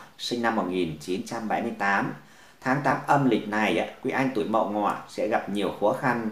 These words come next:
trở ngại. Tháng phạm phải cục diện ngũ hành tứ hình xung, Tý Ngọ Mão Dậu. Nó mang tới vận trình có nhiều biến đổi, mưu sự khó tính toán,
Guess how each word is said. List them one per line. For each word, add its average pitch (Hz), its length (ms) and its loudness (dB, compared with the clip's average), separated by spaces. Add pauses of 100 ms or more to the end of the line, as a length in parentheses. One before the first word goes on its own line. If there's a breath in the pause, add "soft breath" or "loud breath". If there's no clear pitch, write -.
(140)
trở 98 180 0
ngại. 110 340 2 (260 loud breath)
Tháng 135 260 -2
phạm 143 240 0
phải 85 200 -2 (100)
cục - 220 0
diện 101 360 0
ngũ 87 140 -2
hành 110 400 -2
tứ 107 100 -2
hình 139 200 0
xung, 113 460 2 (160 loud breath)
Tý 110 280 4
Ngọ 135 280 0
Mão 98 240 -2
Dậu. - 300 6 (240 loud breath)
Nó 131 140 4
mang 131 220 4
tới 107 220 2
vận 113 240 4
trình 95 240 0
có 92 80 0
nhiều 120 440 2 (100)
biến 143 300 0
đổi, 139 320 4 (140)
mưu 120 240 4
sự - 380 -4
khó 101 120 0
tính 143 280 -2
toán, 123 200 0